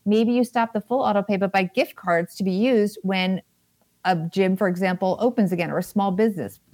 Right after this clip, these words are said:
Find ways to be supportive, but at the same time, protect your own finances. Understand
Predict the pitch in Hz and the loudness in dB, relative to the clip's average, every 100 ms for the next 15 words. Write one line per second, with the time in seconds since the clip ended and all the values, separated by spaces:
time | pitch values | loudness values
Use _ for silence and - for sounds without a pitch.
0 | - 233 240 262 247 226 226 202 202 190 | -6 -2 2 2 4 2 2 -2 -2 -4
1 | 202 202 220 220 - _ - 214 214 202 | -2 0 0 -2 -16 _ -2 0 0 -2
2 | 233 233 226 214 202 208 - 277 349 330 | 2 2 2 0 -2 -4 -4 -6 -4 0
3 | 269 233 233 247 170 170 143 190 233 254 | 0 2 2 2 0 -4 -4 0 0 0
4 | 226 214 | 0 0